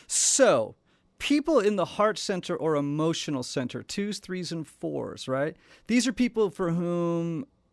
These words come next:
um, feeling, uh, they encounter and process information as it comes to them principally through the heart center. Is that a way of,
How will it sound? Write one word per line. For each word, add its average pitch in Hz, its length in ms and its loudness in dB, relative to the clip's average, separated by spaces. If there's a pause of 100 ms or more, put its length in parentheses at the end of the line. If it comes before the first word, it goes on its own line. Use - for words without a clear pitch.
(120)
um, 117 840 -6
feeling, 180 1000 -4 (500)
uh, 135 320 0
they 220 160 6
encounter 247 500 0
and 185 120 -2
process 202 520 0
information 175 460 -6
as 143 140 -4
it 147 100 -10
comes 190 320 -4 (120)
to 220 100 -4
them 147 260 -2
principally 247 680 0
through 180 180 -6
the 160 100 -2
heart 170 280 0
center. 147 380 -4
Is 127 140 -10
that 180 140 2
a 196 40 -2
way 196 220 0
of, 190 100 -4